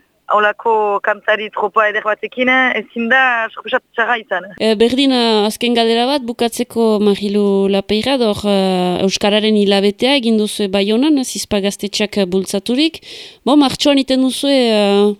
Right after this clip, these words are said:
Speaker 2: esteko saio hori kantaldiarekin, beraz, asmorik geroan,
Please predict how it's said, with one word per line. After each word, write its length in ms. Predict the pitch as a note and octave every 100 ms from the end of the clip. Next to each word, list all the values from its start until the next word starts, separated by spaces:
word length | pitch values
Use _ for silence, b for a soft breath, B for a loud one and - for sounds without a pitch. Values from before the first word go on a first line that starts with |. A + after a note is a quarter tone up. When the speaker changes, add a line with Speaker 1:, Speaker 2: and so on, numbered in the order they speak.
| -
Speaker 2:
esteko 880 | G#3+ - A#3+ - B3 B3 A#3 A3 G#3+ B B -
saio 380 | - A#3 A#3 A#3+
hori 200 | B3 A#3
kantaldiarekin, 920 | G#3+ G#3+ G#3+ G#3 G#3 A3 A3 A3 G#3+
beraz, 420 | G#3 G#3+ - - - -
asmorik 720 | G3+ G#3 A3+ C4 D#4+ G4 -
geroan, 540 | A3 B3+ B3+ C4+ D#4+